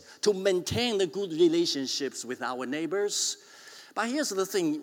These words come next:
we are not in the library, right? You cannot expect us to do everything in silence. But the complaints they, they, uh, they brought up and the way they talk to us, wow,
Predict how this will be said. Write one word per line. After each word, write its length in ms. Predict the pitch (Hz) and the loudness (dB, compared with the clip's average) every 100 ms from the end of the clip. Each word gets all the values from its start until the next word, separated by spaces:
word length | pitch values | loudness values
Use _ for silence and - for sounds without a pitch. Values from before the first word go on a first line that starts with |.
| 175 | -4
we 120 | 294 | -2
are 120 | 330 | -2
not 260 | 196 190 - | -2 -6 -6
in 120 | 147 | -8
the 80 | 127 | -8
library, 720 | 127 143 139 113 87 78 73 | -8 -8 -8 -8 -8 -10 -12
right? 480 | 80 110 151 - - - _ _ - - - - | -16 -14 -8 -6 -8 -12 _ _ -20 -20 -20 -8
You 120 | 285 | -6
cannot 300 | 269 202 196 | -4 -6 -6
expect 440 | 175 - - 214 - | -6 -6 -4 -6 -4
us 280 | 143 135 - | -4 -4 -4
to 140 | 175 | -6
do 200 | 143 185 | -2 -2
everything 760 | 180 214 220 220 - 185 160 139 - - | -2 -4 -2 -4 0 0 0 -2 -8 -8
in 260 | 180 170 151 | -2 -2 -2
silence. 840 | - - 170 160 131 92 80 - - _ _ _ _ _ _ - | -4 -4 -4 -6 -8 -10 -10 -10 -10 _ _ _ _ _ _ -6
But 220 | - 190 - - - | 0 0 -2 -18 -2
the 120 | 190 | -2
complaints 960 | - 190 180 196 247 262 254 202 - - - 139 | 0 -8 -4 -4 -4 -4 -4 -2 -4 -6 -10 0
they, 180 | 175 156 - | 0 0 -6
they, 220 | 156 156 | 0 0
uh, 260 | 143 151 143 | 0 -4 -2
they 120 | 156 | -2
brought 340 | 139 196 202 | 0 0 0
up 240 | 151 110 - - - | -2 -4 -8 -20 -10
and 140 | 175 170 | -6 -2
the 80 | 156 | -2
way 600 | 147 165 294 381 233 139 | 0 0 0 0 -2 -2
they 160 | 139 | -4
talk 380 | - - 202 190 | -6 -10 -10 -10
to 140 | - 127 | -10 -8
us, 640 | 120 92 80 - - - _ _ _ _ | -8 -10 -10 -6 -6 -8 _ _ _ _
wow, 400 | 127 135 113 | -12 -8 -8